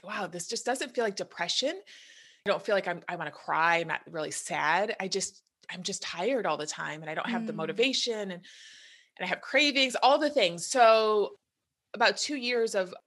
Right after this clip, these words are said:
Speaker 1: chasing my tail with that depression diagnosis, two different medications, I actually, the medication's not helping and, and me just getting frustrated with the side effects,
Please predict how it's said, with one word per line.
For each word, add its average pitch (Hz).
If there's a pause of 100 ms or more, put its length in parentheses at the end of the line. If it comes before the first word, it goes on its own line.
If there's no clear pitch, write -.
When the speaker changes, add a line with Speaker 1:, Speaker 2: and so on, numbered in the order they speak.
Speaker 1:
chasing 214
my 170
tail 170
with 160
that 147
depression 170
diagnosis, 160
two 202
different 190
medications, 160 (100)
I 160
actually, 165 (240)
the 196
medication's 214
not 180
helping 175
and, 156
and 160
me 170
just 170
getting 160
frustrated 165
with 147
the 156
side 202
effects, 185